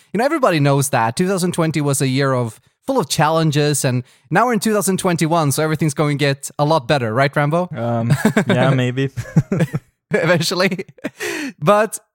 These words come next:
Speaker 1: anyway, so during the year, um, I had a lot of ups and downs. I accomplished a lot of things, like we talked about. I'm, I'm pretty happy with how things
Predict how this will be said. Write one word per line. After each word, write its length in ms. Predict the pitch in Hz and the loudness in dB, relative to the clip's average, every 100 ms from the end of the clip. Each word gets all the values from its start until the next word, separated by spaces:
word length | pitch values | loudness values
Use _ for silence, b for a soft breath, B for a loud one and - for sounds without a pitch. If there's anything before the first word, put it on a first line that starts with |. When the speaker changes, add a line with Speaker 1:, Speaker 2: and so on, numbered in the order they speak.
| _ | _
Speaker 1:
anyway, 560 | - 254 180 135 135 143 | -2 0 0 0 0 0
so 540 | - 185 190 190 185 - | 0 0 2 0 -2 -6
during 340 | 143 233 302 277 | -4 -2 0 -2
the 80 | 170 | -2
year, 560 | 135 135 135 139 139 - | 0 2 2 2 0 0
um, 640 | 139 135 135 131 131 135 - - | 0 0 2 0 0 -4 -8 -2
I 60 | 156 | 0
had 160 | 190 | 2
a 20 | |
lot 140 | 175 147 | 2 0
of 60 | |
ups 200 | 127 127 | 0 -2
and 100 | 120 | -2
downs. 560 | 120 214 214 214 214 - - | 2 2 2 0 -2 -4 -4
I 440 | 139 139 135 135 | -2 0 0 -2
accomplished 460 | - - 196 240 - | -4 -2 -2 -2 -2
a 20 | |
lot 120 | 160 | -2
of 80 | 123 | 0
things, 260 | 143 151 156 | 0 -2 -2
like 120 | 123 | -4
we 80 | 123 | -2
talked 260 | 143 143 | 0 0
about. 300 | 151 156 160 | 0 0 2
I'm, 180 | 147 131 | 0 -2
I'm 120 | 170 | -4
pretty 200 | 160 247 | -4 -6
happy 400 | 196 - 240 - | -4 -4 -4 -4
with 160 | 196 180 | -2 0
how 160 | 143 139 | 0 0
things 440 | - 139 135 - | 0 0 0 -4